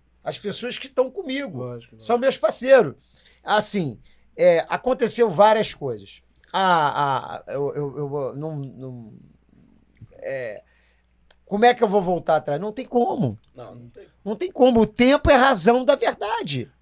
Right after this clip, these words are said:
Speaker 2: Mas assim, Júlio, considerando a, a seriedade da disputa lá da Tijuca, que sempre houve, e eu, eu falo, a, além de ser compositor, eu, eu, eu vi muito vocês
Speaker 1: Ô, ô,
Speaker 2: disputando
Speaker 1: ô, ô,
Speaker 2: samba
Speaker 1: ô, ô,
Speaker 2: lá.
Speaker 1: Fadinho, as pessoas falam tanto,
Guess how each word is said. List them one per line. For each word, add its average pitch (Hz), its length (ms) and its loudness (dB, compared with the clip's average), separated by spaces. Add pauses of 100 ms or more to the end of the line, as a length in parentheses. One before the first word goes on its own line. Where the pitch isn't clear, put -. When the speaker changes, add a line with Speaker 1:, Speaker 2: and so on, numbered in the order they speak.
(200)
Speaker 2:
Mas 170 160 -14
assim, 151 240 -12
Júlio, 117 300 -16
considerando 165 680 -8
a, 143 240 -4
a 135 100 -12
seriedade 143 600 -8
da 123 120 -10
disputa 123 440 -14
lá 123 80 -8
da 120 100 -14
Tijuca, 120 400 -14
que 110 120 -18
sempre 147 280 -12
houve, 143 200 -8
e 139 40 -8
eu, 139 140 -10
eu 147 180 -10
falo, 175 420 -8
a, 135 140 -12 (400)
além 160 380 -12
de 185 100 -18
ser 165 240 -12
compositor, 131 720 -12 (960)
eu, 170 240 -8 (240)
eu, 151 340 -10 (200)
eu 139 100 -8
vi 143 180 -10
muito 220 440 -8
vocês 131 340 -2
Speaker 1:
Ô, 175 40 8
ô, 165 40 8
Speaker 2:
disputando 156 360 4
Speaker 1:
ô, 151 40 0
ô, 131 60 -6
Speaker 2:
samba 143 480 -4 (100)
Speaker 1:
ô, 156 60 -2
ô, 151 100 -4 (140)
Speaker 2:
lá. 151 60 -6
Speaker 1:
Fadinho, 170 240 2 (100)
as 170 160 4
pessoas 208 380 0
falam 180 300 2
tanto, 151 460 -2